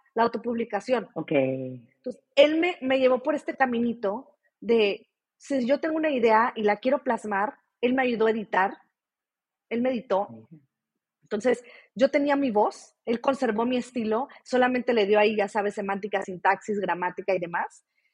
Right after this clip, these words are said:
Speaker 1: Y mi mensaje se, se llevó a cabo, ¿no? Se, llegó, llegó a las personas. Tan es así que mi diario todavía sigue estando con muchas personas y, y es un proyecto que sigue.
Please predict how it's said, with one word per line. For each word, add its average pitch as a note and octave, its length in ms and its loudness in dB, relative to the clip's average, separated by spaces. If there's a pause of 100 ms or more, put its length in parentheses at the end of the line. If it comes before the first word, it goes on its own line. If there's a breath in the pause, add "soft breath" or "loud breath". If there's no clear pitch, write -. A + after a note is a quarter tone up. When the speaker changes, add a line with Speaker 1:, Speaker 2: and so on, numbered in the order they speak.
(680)
Speaker 1:
Y C#4 120 6
mi D4 120 6
mensaje C#4 380 0
se, C#4+ 240 2
se A#3 180 -2
llevó G#3+ 260 2
a A#3+ 100 0
cabo, B3 260 2
¿no? A#3 180 -6
Se, - 200 -10 (140)
llegó, A3+ 540 4 (320)
llegó A#3 420 6
a - 60 4
las C4+ 160 2
personas. E3+ 540 -6 (540 soft breath)
Tan C4 160 4
es C4+ 100 -2
así D#4+ 240 -2
que D#4+ 100 -2
mi C#4 160 -2
diario A#3+ 300 0
todavía B3+ 600 0
sigue A3+ 280 -4
estando A3 680 -2
con G3 200 -6
muchas G3+ 260 -8
personas A3+ 540 -4
y, F#3+ 240 -6
y G#3 160 0
es A3 140 2
un C4 60 -4
proyecto A#3 440 2
que A3 100 -4
sigue. C4 300 -6